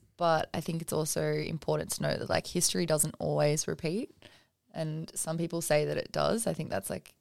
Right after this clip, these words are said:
something that comes up quite a lot, like, "Oh, history always repeats itself." But it actually doesn't in your own personal experience. Once you do the work,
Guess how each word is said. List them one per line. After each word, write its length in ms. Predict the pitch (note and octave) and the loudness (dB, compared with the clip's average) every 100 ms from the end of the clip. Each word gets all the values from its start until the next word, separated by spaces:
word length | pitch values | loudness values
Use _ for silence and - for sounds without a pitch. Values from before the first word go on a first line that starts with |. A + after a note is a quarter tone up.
| _ _ | _ _
something 220 | E3 - | -12 -8
that 140 | E3 - | -8 -6
comes 260 | E3 D3+ | -4 -2
up 260 | D#3 - _ | -2 -2 _
quite 180 | - D#3+ | -4 0
a 60 | D#3 | 2
lot, 260 | D#3 - | 2 2
like, 160 | - - | 2 0
"Oh, 140 | E3+ | 2
history 380 | E3 F3 - F3+ | 2 0 0 2
always 260 | F3 F3 F3 | 2 2 0
repeats 320 | E3+ F3 E3+ | -2 -2 -4
itself." 380 | D#3+ - D#3 D#3 - - _ | -2 2 2 2 -8 -20 _
But 100 | C4+ | 4
it 20 | |
actually 300 | D#4+ D#4 A3+ | 4 4 2
doesn't 400 | F3 C#3+ D3+ D#3 | 4 4 2 0
in 120 | - D#3 | 0 2
your 140 | D3+ | 2
own 120 | D3+ | 0
personal 360 | - D3 - - | 0 -2 -2 -6
experience. 520 | E3 - - - - | -6 -2 0 0 0
Once 240 | F#3+ G3+ | 2 2
you 60 | F3 | 0
do 120 | F3 | 0
the 100 | D#3+ | 0
work, 540 | D#3 D#3+ C#3+ F#3 - | 6 8 8 6 4